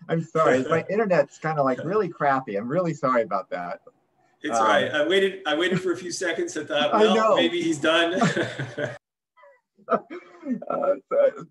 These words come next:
Speaker 1: just a couple more. So, um, so, but I just wanted to get back to this and show you that that query, you now know what the sensitivity and specificity and positive predictive value and negative predictive value are of that query.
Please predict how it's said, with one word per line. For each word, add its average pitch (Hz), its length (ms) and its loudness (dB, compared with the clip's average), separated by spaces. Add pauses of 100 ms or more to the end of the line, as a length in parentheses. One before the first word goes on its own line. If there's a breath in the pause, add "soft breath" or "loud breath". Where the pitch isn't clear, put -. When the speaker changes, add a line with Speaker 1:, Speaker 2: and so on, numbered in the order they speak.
(120)
Speaker 1:
just 214 180 4
a 202 100 0 (120)
couple 190 260 -2
more. 147 260 -2 (320 loud breath)
So, 175 420 4
um, 135 360 4 (140)
so, 175 220 4
but 170 220 0
I 165 140 4
just 190 200 -4
wanted 202 140 0
to 180 40 -2
get 170 160 0
back 165 240 2
to 214 80 -4
this 262 180 2
and 185 100 -4
show 170 200 2
you 160 160 -4
that 156 240 2
that 165 280 2
query, 165 580 -2 (220)
you 170 140 2
now 175 240 4
know 180 200 2
what 175 120 0
the 170 80 0
sensitivity 170 540 -4
and 165 120 -8
specificity 151 600 -8
and 139 80 -12
positive 143 280 -2
predictive 139 280 -8
value 139 320 0
and 135 80 -6
negative 139 340 -6
predictive 147 380 -10
value 131 320 -2
are 139 240 0
of 123 160 -6
that 143 260 0
query. 220 440 -10